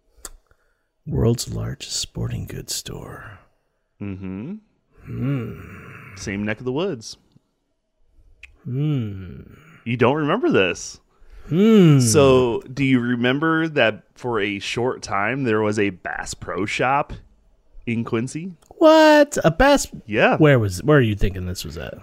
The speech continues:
Speaker 2: Right in that neck of the woods, across the street from Taco Bell. You know, you have the
Speaker 1: No,
Speaker 2: car lot,
Speaker 1: that wasn't
Speaker 2: but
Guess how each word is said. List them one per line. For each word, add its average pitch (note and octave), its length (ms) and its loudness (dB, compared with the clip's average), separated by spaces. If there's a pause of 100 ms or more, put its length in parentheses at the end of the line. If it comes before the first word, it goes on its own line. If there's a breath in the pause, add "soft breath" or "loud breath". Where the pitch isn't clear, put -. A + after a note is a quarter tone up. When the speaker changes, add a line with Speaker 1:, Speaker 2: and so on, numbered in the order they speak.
(120)
Speaker 2:
Right A#2 280 2
in F#3+ 120 0
that F#3 160 -2
neck E3+ 180 -4
of F#3 60 -4
the F#3+ 80 2
woods, A#2+ 260 2
across B2 380 -2
the D3 40 -8
street C3 300 -4
from A#2 140 -6
Taco A2 380 0
Bell. G2 540 2
You G#2 120 -8
know, G2 140 -4
you G2 180 -2
have F#2+ 320 -2
the F#2+ 180 -6
Speaker 1:
No, D3 160 4
Speaker 2:
car - 180 4
lot, - 120 4
Speaker 1:
that D#3+ 200 4
wasn't C#3+ 300 4
Speaker 2:
but C3+ 40 6